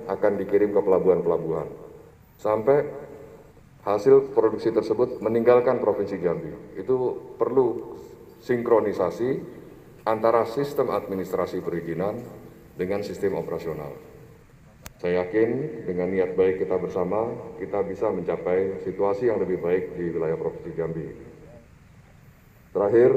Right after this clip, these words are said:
saya berpesan kepada saudara-saudara sekalian untuk tetap meningkatkan iman dan takwa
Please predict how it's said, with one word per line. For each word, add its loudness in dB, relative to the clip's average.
saya 0
berpesan -2
kepada -4
saudara-saudara 0
sekalian 0
untuk 2
tetap -2
meningkatkan -2
iman -2
dan -4
takwa 0